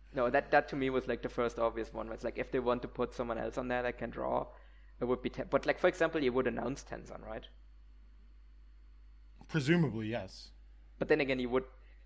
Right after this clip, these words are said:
Speaker 1: announce Akiyama as well, I guess, if you want to sell tickets.
Speaker 2: I would assume the Akiya-, Akiyama announcement's coming soon.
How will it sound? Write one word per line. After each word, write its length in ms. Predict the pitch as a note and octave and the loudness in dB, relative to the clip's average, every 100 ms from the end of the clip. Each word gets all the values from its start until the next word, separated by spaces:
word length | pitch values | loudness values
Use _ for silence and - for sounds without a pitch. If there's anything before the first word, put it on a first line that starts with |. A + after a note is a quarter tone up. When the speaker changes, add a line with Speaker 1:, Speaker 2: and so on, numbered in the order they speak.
| - | -4
Speaker 1:
announce 340 | A#2+ A#2+ B2 | 0 0 0
Akiyama 540 | A#2+ - A#2+ A2+ A#2 A2+ | -4 -2 0 0 0 -2
as 160 | A2+ | -4
well, 140 | A2+ B2 | -4 -2
I 60 | |
guess, 240 | C3 C#3+ D3 | -2 -4 -6
if 120 | D3 | -8
you 60 | C#3 | -8
want 140 | C#3+ | -6
to 60 | C#3+ | -6
sell 180 | D3 C#3+ | -8 -8
tickets. 460 | D3 D#3+ D#3 - - - - - - - - - - - - - - - - - - - - - | -8 -8 -10 -12 -20 -20 -20 -20 -20 -20 -20 -20 -20 -20 -20 -20 -20 -20 -20 -20 -20 -20 -20 -4
Speaker 2:
I 180 | - D#3 | 8 8
would 140 | E3 D#3 | 10 6
assume 260 | - A#3+ | 6 8
the 80 | F#3 | 10
Akiya-, 460 | D3+ C#3+ C3+ B2+ - - - - | 10 8 4 2 -2 -14 -6 -2
Akiyama 400 | C3+ C3+ B2+ B2+ | 0 2 0 0
announcement's 400 | A2+ A2+ A2 - | -2 -4 -8 -10
coming 240 | A#2+ G#2 | -8 -8
soon. 480 | G2 - A#2 F#2 G#2 | -8 -8 -8 -8 -14